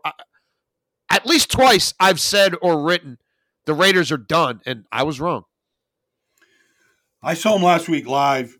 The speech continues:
Speaker 2: <clears throat> against the Colts, talked to Mike Mayock for a long time before the game, talked to Max Crosby, a bunch of guys. Um, <clears throat> I thought they would play well. Their defensive front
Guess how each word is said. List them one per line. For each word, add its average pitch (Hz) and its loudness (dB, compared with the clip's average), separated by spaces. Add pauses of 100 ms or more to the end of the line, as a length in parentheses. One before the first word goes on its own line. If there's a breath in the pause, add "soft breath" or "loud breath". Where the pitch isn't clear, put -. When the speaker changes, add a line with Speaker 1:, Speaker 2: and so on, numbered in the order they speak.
(180)
Speaker 2:
<clears throat> - -18
against 139 -8
the - -14
Colts, 135 -8
talked 131 -4
to 127 -8
Mike 123 -2
Mayock 123 -4
for 120 -10
a 110 -8
long 117 -8
time 117 -8
before 117 -14
the 110 -14
game, 110 -6
talked 110 -12
to - -20
Max 110 -10
Crosby, 110 -8
a 135 -10
bunch - -6
of 107 -16
guys. 98 -8 (720)
Um, 127 0 (180)
<clears throat> - -20
I 160 0
thought 185 0
they 170 0
would 135 -2
play 139 -4
well. 113 -2
Their 170 -2
defensive 185 -6
front 135 -6